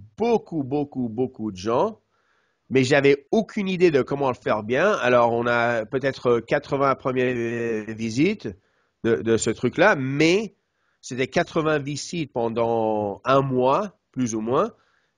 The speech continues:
Et il y a des gens qui sont venus pendant les premières, euh, premières semaines, et les gens que t'avais dit, « Bon, venez dans quatre semaines »,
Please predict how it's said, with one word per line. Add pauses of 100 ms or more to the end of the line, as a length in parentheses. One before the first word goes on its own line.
(120)
Et
il
y
a
des
gens
qui
sont
venus
pendant
les
premières,
euh,
premières
semaines,
et
les
gens
que
t'avais
dit, «
Bon,
venez
dans
quatre
semaines »,